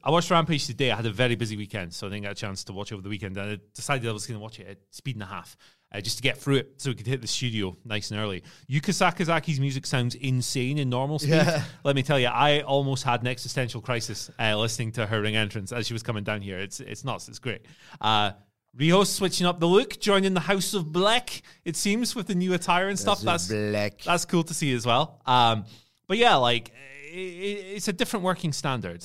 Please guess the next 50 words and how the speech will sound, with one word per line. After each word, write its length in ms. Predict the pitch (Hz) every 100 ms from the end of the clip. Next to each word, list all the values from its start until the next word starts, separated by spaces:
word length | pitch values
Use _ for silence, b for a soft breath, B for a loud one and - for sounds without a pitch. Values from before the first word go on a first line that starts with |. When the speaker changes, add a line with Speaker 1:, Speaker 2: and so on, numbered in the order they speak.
| -
Speaker 1:
Like, 340 | 98 92 - 107 120 123
when 120 | 139
you 60 | 135
get 160 | 170
two 140 | - 165
people 240 | 151 107
from, 440 | 92 110 101 98 - _ -
from 280 | 107 98 -
Joshi 320 | - 127 -
backgrounds, 600 | - 87 _ - _ - -
and 140 | 98
it's 160 | 98 110
like, 120 | 104
I'm 100 | 110
not 160 | 135 -
saying 160 | 147
this 140 | 127 117
to 120 | -
disparage, 580 | 110 - 117 107 98 -
like, 200 | 101 -
American 380 | 113 113 104 98
workers. 500 | 95 90 85 87 - B B B
Uh, 160 | - 113
I've 60 | 113
just 200 | 120 -
put, 200 | 123 117 -
uh, 220 | 110 107
Jamie 260 | 98 110 95
Hayter 320 | 98 - 90
over 220 | 90 87
Huge. 240 | 82 90
Obviously, 300 | 101 87 -
she's 180 | - -
British, 400 | - - _ -
but 160 | - 85
you 60 | 113
know 80 |
what 100 | 120
I 40 | 90
mean. 180 | 90 80 B B
Um, 440 | - 110 98 98 101 _ _ _ _ -
but, 220 | 127 120
like, 200 | 131 - -
when 120 | 165
you 80 | 160
have 140 | 175
these 160 | 180 151
Joshi 340 | 147 139 131
wrestlers 400 | 113 107 117 110
who 200 | 131 120